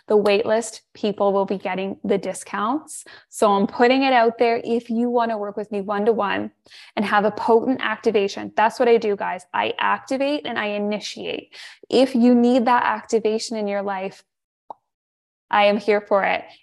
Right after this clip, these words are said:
It's about to begin. If you are just looking to absorb these videos, work with my I G content, my TikToks, whatever it is, my Pinterest, I'm so happy you're here. I'm so happy that you are supporting my work.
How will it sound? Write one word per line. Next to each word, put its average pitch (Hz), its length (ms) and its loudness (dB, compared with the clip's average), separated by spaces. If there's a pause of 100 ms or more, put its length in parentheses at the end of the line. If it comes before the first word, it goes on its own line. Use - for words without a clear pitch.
(120)
It's 208 220 0
about 208 320 0
to 214 100 -6
begin. 196 540 -4 (600)
If 269 220 2
you 262 200 2
are 226 140 4
just 220 300 -2 (140)
looking 247 640 2
to 240 160 0
absorb 214 600 0
these 233 280 -4
videos, 220 520 -2
work 247 300 -6
with 247 160 -2
my 240 220 -8
I 214 180 -6
G 208 220 -6
content, 226 640 -4
my 220 160 -6
TikToks, 233 640 -2
whatever 247 480 2
it 247 100 4
is, 226 240 2
my 226 140 -8
Pinterest, 247 560 -2 (300)
I'm 240 120 0
so 214 360 -4
happy 208 320 -4
you're 214 160 2
here. 208 420 2 (380)
I'm 220 100 0
so 247 340 2
happy 226 680 -4
that 214 180 0
you 220 420 0
are 226 140 -2
supporting 208 500 -2
my 190 180 -6
work. 233 440 -4